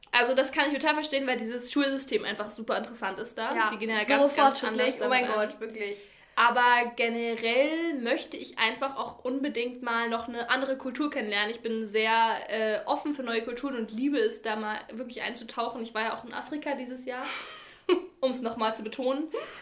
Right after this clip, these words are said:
Speaker 1: Ähm,
Speaker 2: Mhm.
Speaker 1: ich könnte mir richtig gut vorstellen,
Speaker 2: <laughs>
Speaker 1: auch mal nach, ähm, Amerika zu gehen.
Speaker 2: Ach,
Speaker 1: für ein
Speaker 2: was?
Speaker 1: halbes Jahr und da
Speaker 2: Aha.
Speaker 1: in eine deutsche Schule oder so.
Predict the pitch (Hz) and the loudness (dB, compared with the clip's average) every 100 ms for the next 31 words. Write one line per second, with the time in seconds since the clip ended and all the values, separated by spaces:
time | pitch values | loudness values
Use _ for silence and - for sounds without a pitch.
0 | - 233 240 240 466 453 339 330 320 330 | -2 2 2 2 2 6 6 6 2 0
1 | - 320 - 359 359 311 285 349 320 302 | 0 0 4 4 6 4 4 2 0 0
2 | 294 - 262 294 330 240 - - 226 - | 0 2 2 6 6 4 2 0 0 -2
3 | - 233 233 254 262 - - 226 233 233 | -4 2 4 4 2 0 -4 -6 0 4
4 | 240 262 - - 233 233 233 226 226 220 | 4 4 -2 -4 -2 -2 -2 -6 -6 -8
5 | 233 - - _ - 247 349 392 220 - | -10 -16 -20 _ -4 0 2 0 -4 -10
6 | 196 185 180 302 - - _ - 339 - | -10 -4 -4 -4 -8 -16 _ 0 2 2
7 | 240 226 240 254 254 247 277 349 - 262 | 4 6 6 4 0 -2 0 -4 -4 -2
8 | 254 247 247 294 294 277 247 240 233 233 | 0 4 6 8 6 6 4 2 0 0
9 | 262 - 320 214 208 202 208 202 262 - | -4 -2 0 0 0 -2 -4 -2 -4 -4